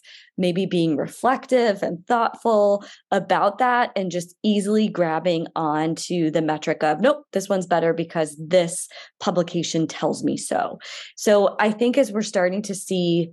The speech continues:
more prestigious institutions turn away from rankings or admit that rankings aren't valuable in, um, evaluating a s-, college for a student,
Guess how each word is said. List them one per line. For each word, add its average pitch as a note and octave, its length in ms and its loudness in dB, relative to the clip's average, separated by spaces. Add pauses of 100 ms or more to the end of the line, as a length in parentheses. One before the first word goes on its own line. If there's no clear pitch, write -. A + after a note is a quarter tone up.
(380)
more F3+ 360 4
prestigious F3 720 -2
institutions E3+ 1000 -2
turn F3 300 -2
away D3+ 380 0
from B3+ 260 0
rankings C#4 640 4
or E3+ 440 0
admit F3 520 0
that F3+ 380 0 (500)
rankings E3+ 460 -2 (140)
aren't D#3+ 300 0 (100)
valuable G#3 680 2
in, D#3+ 440 0 (180)
um, D3+ 320 -2 (100)
evaluating D#3+ 920 2
a - 100 -4
s-, - 400 -10
college E3+ 540 0
for D#3 520 0
a E3 80 -2
student, F3 540 -2